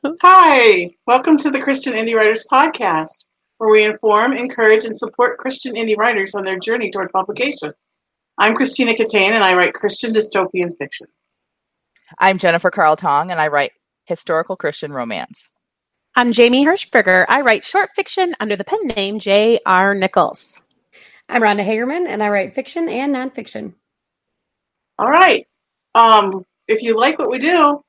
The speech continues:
Speaker 1: don't forget to like and subscribe and hit the little bell button so you get notifications when we go live. And so we always start our podcast out with a little segment we like to call What's Up?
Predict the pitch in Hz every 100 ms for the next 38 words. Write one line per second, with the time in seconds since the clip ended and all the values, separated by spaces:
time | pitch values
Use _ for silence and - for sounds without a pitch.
0 | _ - 233 226 254 262 240 220 226 240
1 | 214 220 - - 196 262 220 190 233 233
2 | 226 226 220 226 226 233 247 294 311 240
3 | 214 185 202 202 196 - 208 220 294 330
4 | 339 _ _ _ 214 208 202 202 190 -
5 | 214 302 330 - 202 196 - 226 208 208
6 | - _ _ 214 226 226 254 262 262 240
7 | 233 240 233 233 233 233 220 226 311 -
8 | _ _ _ _ - 202 190 208 208 208
9 | 214 226 262 214 202 202 208 208 185 185
10 | 165 185 185 320 -